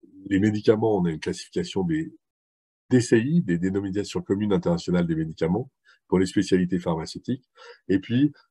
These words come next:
on a besoin aussi de classification et de nomenclature des dispositifs médicaux et des dispositifs médicaux de diagnostic in vitro, puisqu'on verra que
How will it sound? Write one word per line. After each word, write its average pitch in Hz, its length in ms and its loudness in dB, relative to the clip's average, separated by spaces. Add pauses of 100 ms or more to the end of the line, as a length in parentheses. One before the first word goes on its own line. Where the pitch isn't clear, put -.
on 101 140 0
a 104 100 6
besoin 101 260 2
aussi 110 240 0
de 131 40 -14
classification 107 680 0
et - 20 2
de 113 60 -2
nomenclature 104 680 0
des 92 100 0
dispositifs 92 540 -4
médicaux 92 440 -2 (440)
et 104 100 2
des 95 100 0
dispositifs 95 640 -2
médicaux 110 400 0
de 110 140 -2
diagnostic 98 600 -2
in 101 80 -4
vitro, 92 400 0
puisqu'on - 400 -6
verra 104 300 4
que 104 340 0